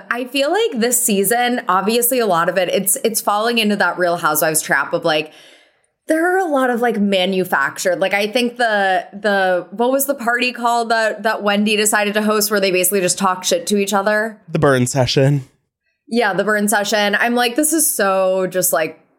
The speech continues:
Speaker 1: produced." Like, it's, it's clearly, you know, they're trying to,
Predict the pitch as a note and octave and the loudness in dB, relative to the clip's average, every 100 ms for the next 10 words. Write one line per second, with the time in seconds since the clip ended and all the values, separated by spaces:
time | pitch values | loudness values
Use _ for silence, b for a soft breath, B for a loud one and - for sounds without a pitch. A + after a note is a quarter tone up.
0 | _ - G3+ E3+ E3 E3 E3 - G3 F#3+ | _ -4 0 2 2 2 0 0 0 -2
1 | F#3+ - G#3+ G#3+ G#3 - A#3+ A#3 E4 C#4 | -2 -2 0 0 -2 -6 -10 -6 -2 0
2 | B3+ A#3 G#3 G3+ F3+ F3+ F#3 F#3 G3 F3 | 0 0 2 2 0 0 -2 0 -2 0
3 | E3 E3+ D#3+ D#3 D#3 D#3 | 0 0 2 2 2 0